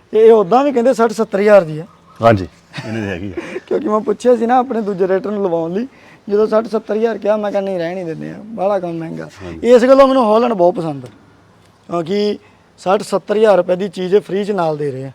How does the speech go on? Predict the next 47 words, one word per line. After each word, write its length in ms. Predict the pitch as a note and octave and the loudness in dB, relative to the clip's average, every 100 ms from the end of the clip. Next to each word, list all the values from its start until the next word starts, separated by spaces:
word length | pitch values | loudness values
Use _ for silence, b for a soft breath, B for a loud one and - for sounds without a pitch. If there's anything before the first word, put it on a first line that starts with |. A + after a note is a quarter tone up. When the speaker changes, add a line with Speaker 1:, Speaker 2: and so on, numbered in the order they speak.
| - | -10
Speaker 2:
ਨਾਲ 200 | G2+ F#2 | -8 -8
ਦਿੰਦੇ 180 | E2+ F2 | -10 -4
ਆ। 240 | F3 A3 | 6 6
Speaker 1:
ਇਹ 40 | |
ਨਹੀਂ 120 | G#3+ B3 | 8 4
ਹੈਗਾ 180 | A#3 | 4
ਵੀ 60 | G#3 | 2
ਟਰੈਕਟਰ 220 | G3+ F#3 | 0 -2
ਦਾ 140 | F#3+ G3+ | 0 2
ਰੇਟ 220 | F3+ F3+ | 2 0
ਉਨਾ 180 | F3 E3 | -2 -4
ਚੱਕਤਾ 400 | D#3+ - D#3+ D3+ | -6 -8 -10 -4
ਨਾ। 180 | F#3 G#3+ | -4 -4
Speaker 2:
ਹਾਂਜੀ। 280 | F#3+ G#3+ F3+ | -4 -4 2
Speaker 1:
ਟਰੈਕਟਰ 220 | F#3+ G#3 | 2 4
ਦਾ 140 | A3+ A#3 | 6 6
ਰੇਟ 180 | A3 | 6
ਉਨਾ 100 | G3+ | 4
Speaker 2:
ਟਰੈਕਟਰ 140 | C#3 - | 2 4
Speaker 1:
ਹੀ 80 | C#3+ | 4
ਆ। 40 | |
Speaker 2:
ਰੇਟ 100 | C3 | 4
ਉਹੀ 260 | A#2 A#2+ B2+ | 2 0 0
ਆ, 140 | B2 G2+ | -4 -6
Speaker 1:
ਹਾਂ। 160 | - | -6
Speaker 2:
ਫ੍ਰੀ 160 | A2 A2 | -6 -8
ਨਾਲ 200 | G2 E2+ | -8 -6
Speaker 1:
ਵੀ 60 | |
Speaker 2:
ਦਿੰਦੇ 60 | F3+ | -4
ਆ। 100 | G3+ | -2
Speaker 1:
ਪੰਜਾਹ 280 | G#3 G3+ A#3+ | 2 6 6
ਐਚ 200 | A#3 F3+ | 4 -2
ਪੀ 100 | A3 | 0
ਦਾ 100 | A3+ | 0
ਕਿਤੇ 260 | A#3 B3+ | 2 2
ਵੀ 60 | C#4 | 2
ਤੁਸੀਂ 160 | C4 A#3 | 2 -2
ਕੰਪੈਰੀਜ਼ਨ 520 | B3 A3 G3+ G#3 A3 | -2 0 0 0 0
ਕਰ 160 | G3+ | 0
ਲਿਓ, 160 | F3 G#3+ | 2 2
ਜਿਵੇਂ, 280 | G3+ F#3+ G#3 | 2 0 -2
ਜਿਹੜੇ 240 | F3+ F#3+ | -2 -2
ਮੇਰੇ 220 | G3+ F3+ | -2 -2
ਵੀਰ 200 | F3+ F3+ | 0 0
ਵੀਡੀਓ 240 | E3+ F3 F#3+ | -2 0 0
ਦੇਖਦੇ 360 | E3+ D#3 D#3+ | 0 -2 -2
ਆ, 80 | G#3 | -4